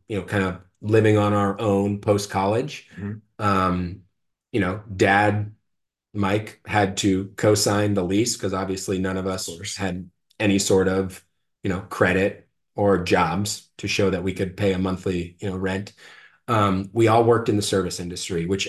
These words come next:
Speaker 1: I do think this is an important takeaway and something I'll pass down to my kids is, um, I think it's essential at some point in a young person's career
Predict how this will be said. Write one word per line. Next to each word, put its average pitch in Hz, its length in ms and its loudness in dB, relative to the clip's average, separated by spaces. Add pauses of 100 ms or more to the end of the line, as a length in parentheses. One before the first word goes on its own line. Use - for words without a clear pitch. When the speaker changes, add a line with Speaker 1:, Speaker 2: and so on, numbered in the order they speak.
Speaker 1:
I 104 80 0
do 95 180 2
think 95 380 -2
this 101 200 0
is 101 60 0
an 98 60 2
important 95 720 -4
takeaway 98 340 0
and 92 100 -4
something 95 220 -2
I'll 90 100 -4
pass 95 280 -4
down 95 360 -4
to 98 100 -8
my 92 200 -4
kids 90 440 -4
is, 90 420 -6 (580)
um, 87 500 -4 (540)
I 107 100 2
think 104 240 4
it's 101 160 -2
essential 98 720 -2
at 90 120 -6
some 113 560 0
point 101 480 -2 (920)
in 101 180 -2
a 95 40 -2
young 95 380 0
person's 92 840 -2 (960)
career 92 720 2